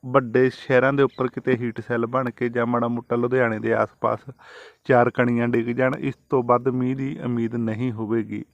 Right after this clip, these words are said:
ਆਉਣ ਵਾਲੇ ਤਿੰਨ ਤੋਂ ਚਾਰ ਦਿਨ ਪੰਜਾਬ ਦਾ ਮੌਸਮ ਲਗਾਤਾਰ ਸਾਫ਼ ਅਤੇ ਖੁਸ਼ਕ ਬਣੇ ਰਹਿਣ ਦੀ ਸੰਭਾਵਨਾ ਰਹੇਗੀ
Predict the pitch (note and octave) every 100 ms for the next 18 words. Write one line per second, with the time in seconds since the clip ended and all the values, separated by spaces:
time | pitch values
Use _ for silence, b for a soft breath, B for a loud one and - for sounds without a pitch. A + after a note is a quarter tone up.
0 | - - _ B B B B D3+ D3+ D#3
1 | D3+ D3 C#3+ - C#3+ D3 - C#3 C3 C3
2 | A2+ A2 B2 B2+ - C3 B2 A#2 A2+ A#2+
3 | A#2 A2 A2 - B2 B2 A2 A2 A#2 -
4 | B2 B2+ - A#2+ A2+ A#2 - A#2+ - B2
5 | - C#3+ - - B2+ A#2 A2 A2+ A#2 B2
6 | B2 - A#2+ A#2 A2 A2 A#2 C3 B B
7 | B B - C3 A#2 C#3 B2+ C#3 D3+